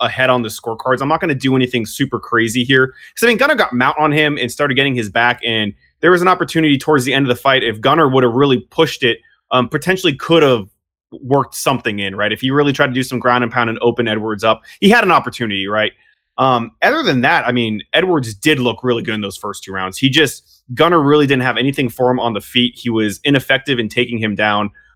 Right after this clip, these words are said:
Um, but my big takeaway and why I'm not gonna be like,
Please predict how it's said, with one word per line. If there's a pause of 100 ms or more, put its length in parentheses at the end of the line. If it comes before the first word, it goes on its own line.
(140)
Um,
but
my
big
takeaway
and
why
I'm
not
gonna
be
like,